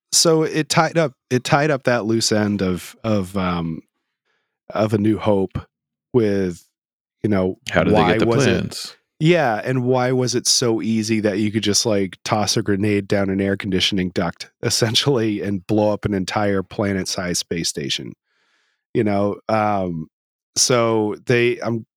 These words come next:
Speaker 1: I'm glad that they, you know, basically showed that the reason for that was a hu-, there was a human element behind it, you know, and, and that, um, maybe not everyone that was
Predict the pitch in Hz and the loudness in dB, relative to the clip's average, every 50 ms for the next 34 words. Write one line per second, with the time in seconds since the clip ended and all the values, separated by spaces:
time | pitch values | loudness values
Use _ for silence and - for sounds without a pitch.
0 | _ _ - 123 117 117 - 123 120 117 120 123 120 127 120 - 135 127 123 120 | _ _ -6 -4 -4 -2 0 2 2 2 2 0 -2 -4 -4 0 0 2 2 2
1 | 120 117 110 104 - _ _ _ _ _ _ _ _ _ _ _ _ _ _ _ | 2 0 0 -2 -6 _ _ _ _ _ _ _ _ _ _ _ _ _ _ _
2 | _ _ _ _ _ - 135 120 117 107 107 95 - 120 117 113 - 131 117 120 | _ _ _ _ _ 0 2 2 2 2 0 0 0 0 2 0 0 0 0 2
3 | 107 104 - - - 120 113 110 107 101 110 104 98 98 101 - - 104 101 107 | 2 2 2 2 2 2 2 2 2 0 0 0 2 0 -2 -2 -2 0 2 2
4 | 127 135 113 127 120 98 - 107 107 101 104 104 101 104 101 95 101 92 - - | 2 2 2 0 -2 -2 0 0 2 2 2 2 0 0 0 2 0 -2 0 0
5 | 127 127 82 104 107 113 107 101 98 104 104 - 139 131 110 107 107 107 110 110 | -2 -2 0 0 0 0 2 0 0 -2 -2 0 0 2 2 0 0 0 0 0
6 | 113 101 92 90 87 - _ _ _ _ _ _ _ _ _ _ _ _ _ _ | 0 0 0 -2 -2 -4 _ _ _ _ _ _ _ _ _ _ _ _ _ _
7 | _ _ _ - 104 90 - 104 95 90 90 85 82 73 - _ _ - 107 98 | _ _ _ -2 -2 -2 0 -2 -2 -2 -2 -4 -4 -6 -10 _ _ -4 -2 0
8 | 95 95 101 101 95 90 - 95 101 98 95 92 90 85 85 - - - _ - | 0 0 0 0 -2 -2 -2 -2 -2 -2 -2 -2 -4 -6 -8 -12 -18 -14 _ -6
9 | 104 98 95 92 98 92 87 - - _ - - 107 95 90 90 87 87 82 - | -4 -4 -2 -4 -4 -4 -4 -6 -10 _ -2 -2 0 0 0 -2 -4 -6 -8 -12
10 | _ _ _ _ _ _ _ _ _ _ _ _ - 110 107 117 117 131 147 156 | _ _ _ _ _ _ _ _ _ _ _ _ -6 -2 0 2 2 2 2 0
11 | 185 175 170 165 156 151 147 - - 127 127 123 131 123 117 120 117 113 113 110 | 0 0 2 2 0 0 -2 -2 -2 -2 0 0 0 0 0 0 0 0 0 -2
12 | 104 110 104 82 80 107 107 104 98 98 95 92 98 - - - - - | -2 -2 -2 -2 -2 -2 -2 0 0 0 -2 0 0 -2 -2 -2 -6 -10